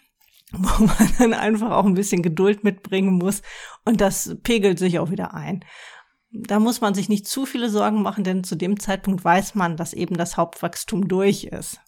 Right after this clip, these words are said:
Da kann nicht mehr so viel passieren. Aber wie gesagt, bei Welpen in dieser Hauptwachstumszeit sehr ungewöhnlich und muss abgeklärt werden. Und dann kam noch eine Frage, kann ich Heilpflanzen schon bei Welpen einsetzen?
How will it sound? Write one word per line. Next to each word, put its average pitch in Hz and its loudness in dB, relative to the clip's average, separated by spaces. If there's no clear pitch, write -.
Da 180 -8
kann 185 -2
nicht 180 0
mehr 175 0
so 170 -2
viel 170 -6
passieren. - -6
Aber 196 -2
wie 196 0
gesagt, 180 0
bei 170 -4
Welpen 220 0
in 185 -4
dieser 160 -6
Hauptwachstumszeit 180 -4
sehr - -6
ungewöhnlich 175 -4
und 180 -2
muss 180 -2
abgeklärt 170 -12
werden. - -14
Und 240 0
dann 254 0
kam 240 -2
noch 233 -4
eine 220 -4
Frage, 214 -2
kann 226 0
ich 233 -4
Heilpflanzen 214 0
schon 202 -2
bei 180 -2
Welpen 180 -2
einsetzen? 160 -8